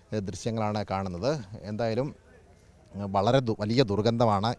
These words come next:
ഈച്ച പിടിക്കുന്നുണ്ട്. അങ്ങനെയുള്ള വലിയ സാഹചര്യങ്ങൾ ഇവിടെ നിലനിൽക്കുന്നുണ്ട്. പ്രദേശവാസികളായിട്ടുള്ള നിരവധി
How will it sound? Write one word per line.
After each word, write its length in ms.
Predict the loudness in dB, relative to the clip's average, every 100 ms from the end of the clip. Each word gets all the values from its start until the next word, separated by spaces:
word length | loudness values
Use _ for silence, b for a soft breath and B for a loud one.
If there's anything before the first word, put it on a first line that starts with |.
| -4
ഈച്ച 140 | 0 0
പിടിക്കുന്നുണ്ട്. 460 | 0 0 -2 0 0 0 B B B -2
അങ്ങനെയുള്ള 500 | 2 2 2 2 2
വലിയ 200 | 2 0 0
സാഹചര്യങ്ങൾ 480 | 0 0 0 -2 -2 -4
ഇവിടെ 180 | -4 -2
നിലനിൽക്കുന്നുണ്ട്. 520 | 0 0 0 -4 -4 -4
പ്രദേശവാസികളായിട്ടുള്ള 1000 | -2 -4 -2 -2 -2 -2 -2 -2 -2 -4 -2
നിരവധി 320 | -2 0 0